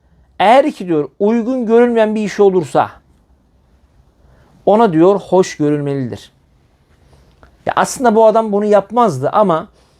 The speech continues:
ya bu adam bunu nasıl yaptı ya? Bizde nasıl? "Aa işte bu böyle. Gördünüz bunun yüz gerçek yüzü ortaya çıktı. İşte bu şöyle." Adil hükümdar. Mesela Cumhurbaşkanı. Yanlış bir karar verdi.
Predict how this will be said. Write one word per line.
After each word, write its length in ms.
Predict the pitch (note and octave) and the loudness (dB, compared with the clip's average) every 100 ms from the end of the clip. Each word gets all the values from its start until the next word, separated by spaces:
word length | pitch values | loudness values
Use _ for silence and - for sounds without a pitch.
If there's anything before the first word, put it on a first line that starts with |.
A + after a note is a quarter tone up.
| _ _ | _ _
ya 140 | D3+ F3 | -6 0
bu 120 | B3+ | 2
adam 300 | G#3+ A3+ G#3+ | 2 0 -2
bunu 180 | G#3+ A3+ | -4 -4
nasıl 260 | G#3 - | -6 -4
yaptı 240 | C#3 - B2 | -6 -6 -14
ya? 300 | A2 G2 G#2+ _ _ _ _ _ _ _ _ _ _ _ _ _ _ _ _ | -14 -16 -20 _ _ _ _ _ _ _ _ _ _ _ _ _ _ _ _
Bizde 320 | D3 F3 C4 C4 | 0 2 4 2
nasıl? 280 | G3+ B3 - _ _ | 0 -4 -6 _ _
"Aa 200 | E3 G3+ | 0 0
işte 280 | - G#3+ F#3 | 2 2 2
bu 140 | F#3 | 4
böyle. 560 | G3 F#3+ F#3+ G3+ E3+ - _ - | 6 6 6 4 2 -4 _ -2
Gördünüz 420 | F#3 F#3 F#3+ E3 | 0 2 -2 -4
bunun 340 | E3 F#3 F#3+ | -6 -4 -4
yüz 200 | E3 E3 | -6 0
gerçek 300 | E3 F3+ F#3+ | 2 4 2
yüzü 120 | F3 F3+ | 2 0
ortaya 280 | F3 F3+ | 2 -2
çıktı. 460 | D#3+ D#3 G3 F#3+ D#3 - _ - | -4 -6 2 2 2 -6 _ -12
İşte 280 | C3+ F#3+ F3+ | -2 0 0
bu 100 | F3+ | 2
şöyle." 400 | F#3 F3 C3+ - _ _ - | 2 4 2 -4 _ _ 0
Adil 300 | E3+ G3 A3 | 2 2 0
hükümdar. 480 | F#3+ G#3+ G#3+ C3+ G#2+ E3 | -2 -2 2 0 0 -4
Mesela 400 | F#3+ G3 G#3 F3+ | -2 2 2 2
Cumhurbaşkanı. 680 | G#3 G#3+ G#3 F#3+ D#3+ A2+ - _ _ _ _ _ _ | 0 2 2 0 -4 -6 -14 _ _ _ _ _ _
Yanlış 360 | D3+ G3 G#3 G3+ | 0 0 0 -4
bir 60 | |
karar 320 | G3 G3+ G3+ F#3 | 0 2 4 4
verdi. 340 | D3 A2+ | 2 -2